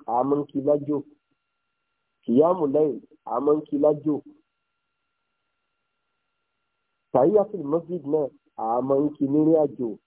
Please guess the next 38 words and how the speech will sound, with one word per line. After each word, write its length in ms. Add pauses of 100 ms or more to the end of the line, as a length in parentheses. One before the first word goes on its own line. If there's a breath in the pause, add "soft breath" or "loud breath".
(1000)
Istikhara 640
náà, 260
a 140
máa 160
ń 80
kí 140
nírìn 260
àjò. 260 (1400)
Istisqa 560
tó 120
bá 140
ká 140
wa 100
mọ́ 140
àjò, 240
a 200
kì 180
í. 120 (200)
Kùsùfù 560
náà, 220 (140)
a 200
kì 220
í. 100 (760)
So, 40
gbogbo 260
àwọn 180
eléyìí, 320
a 140
lè 120
ṣe. 200 (160)
Al-khafifatu 800 (960)
arab-, 540
arabi'a, 600 (200)
lára 360
ń 80
tó 120
fi 140
yàtọ̀, 340